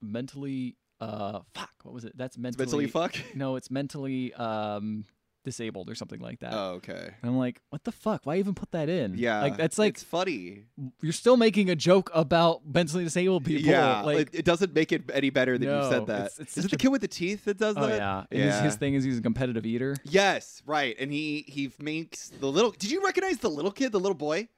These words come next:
Speaker 1: He looked familiar, but I didn't
Speaker 2: He
Speaker 1: know
Speaker 2: was
Speaker 1: what
Speaker 2: in
Speaker 1: he's from.
Speaker 2: Looper. And he was also the kid
Speaker 1: Oh.
Speaker 2: at, he was also the kid at the end of, uh, Last Jedi, the broom kid.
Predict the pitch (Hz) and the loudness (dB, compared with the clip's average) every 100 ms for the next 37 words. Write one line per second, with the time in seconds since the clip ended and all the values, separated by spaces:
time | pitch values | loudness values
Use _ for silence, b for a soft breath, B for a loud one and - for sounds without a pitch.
0 | _ _ - 185 214 139 117 104 110 117 | _ _ -8 -8 -6 -6 -4 -2 -4 -2
1 | 196 233 220 165 214 151 87 - _ _ | -2 0 -2 0 0 0 -8 -8 _ _
2 | _ _ - 151 160 190 208 180 190 196 | _ _ -8 -4 0 0 0 -2 0 2
3 | 185 - 160 147 170 165 - - 165 156 | 2 0 -8 -2 -2 -2 -6 0 0 2
4 | 147 139 131 117 110 - 117 113 113 131 | 0 0 0 -2 -6 -6 -4 -2 -2 -4
5 | - 135 120 92 92 104 139 151 135 120 | -2 -2 -2 -4 -8 -6 0 0 -2 -6
6 | 107 107 | -6 -8